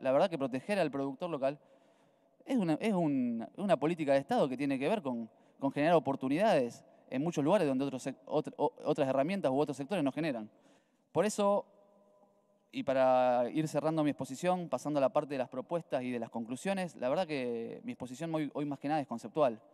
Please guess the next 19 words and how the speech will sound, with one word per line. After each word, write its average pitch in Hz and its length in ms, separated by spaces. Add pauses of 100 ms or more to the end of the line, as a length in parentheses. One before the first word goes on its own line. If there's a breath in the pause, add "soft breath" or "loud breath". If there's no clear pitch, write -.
(220 soft breath)
Digo, 120 160
¿no? 165 220
La, 120 180
la, 110 220
la, 117 160
las 113 140
propuestas 135 360
que 120 120
tenemos 139 400
es 135 240 (680 soft breath)
cómo 175 200
hacemos 165 280
dentro 147 220
del 139 80
rigi 175 220
para 127 160
incluir, 143 440 (520 soft breath)
por 123 120
ejemplo, 143 540